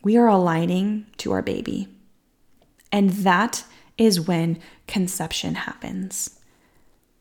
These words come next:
That is when that ease and flow and peace and calm and trust happen in our fertility journey,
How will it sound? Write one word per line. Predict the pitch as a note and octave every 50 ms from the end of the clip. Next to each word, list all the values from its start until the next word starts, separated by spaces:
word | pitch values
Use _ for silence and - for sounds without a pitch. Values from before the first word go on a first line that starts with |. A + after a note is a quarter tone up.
| _ _ _ _ _ -
That | G#3 G#3 G#3+ A3 - A3
is | G3+ F3+ F3+
when | F#3+ F#3 F3+ F3+
that | F3+ F3 - - -
ease | G#3 G3+ G#3+ G#3+ A3 A3 A3 A3 A3+ - - -
and | F3+ F3+ F3 F3
flow | - - - - G3 F#3+ F#3+ F#3+ F#3+ F#3+ G3 G3 G3+
and | - F#3 F3+ F3 -
peace | - - G3+ G3+ G#3 - -
and | F3+ F3 -
calm | - F#3 F#3 F#3
and | F#3 F3+ F3+
trust | - - - F3+ F#3+ A#3 D4+ D4 - - - - - - - - _ _ _ _ _
happen | - - - A#3+ A#3+ A#3+ A#3+ A3+ A3+
in | G#3+ G#3
our | G3+ G3+ G3
fertility | - G3+ G3 - A3+ G#3+ A3 G#3 A3 G#3
journey, | F3 G3+ G3 F#3+ F#3+ F#3+ F#3 G3 -